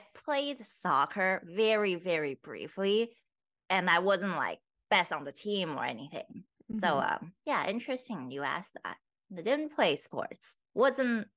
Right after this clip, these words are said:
Speaker 1: wasn't, like, a competitive kid. I don't know how that got started, actually.
Speaker 2: Or were you more that kid that, like, liked to prove people wrong? 'Cause I know sometimes when I was younger, it was like, "No,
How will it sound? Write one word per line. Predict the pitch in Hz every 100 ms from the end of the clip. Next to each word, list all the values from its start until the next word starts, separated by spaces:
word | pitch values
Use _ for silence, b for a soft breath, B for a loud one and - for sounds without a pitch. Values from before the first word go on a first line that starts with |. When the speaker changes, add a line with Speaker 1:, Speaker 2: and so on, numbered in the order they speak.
| _ _ _ _ _ _ _ _ _
Speaker 1:
wasn't, | 220 311 370
like, | 254 156
a | 143
competitive | - - - - 135 170 170 147 -
kid. | - - 139 - 247 b b b b _ _ _ _ -
I | 147 151
don't | 190 185
know | 160 151 160 165 - _ _ _ _
how | - 131
that | - -
got | - -
started, | - 165 170 135 -
actually. | - - - - - - _ _ _ _ _ - - - _ _ _ b b b b
Speaker 2:
Or | - 233
were | 226 240
you | 240 240
more | 233 226
that | 233 -
kid | 247 208
that, | 220
like, | 214 202 180
liked | 180 185 -
to | - 208
prove | - 196 -
people | 214 196 180
wrong? | 185 214
'Cause | 269 220
I | 214
know | 220 233
sometimes | 233 220 208 220 202 196
when | 202 196
I | 185
was | 185 190
younger, | 180 180 180
it | 180
was | 202 196
like, | 185 180
"No, | 214 202 196 196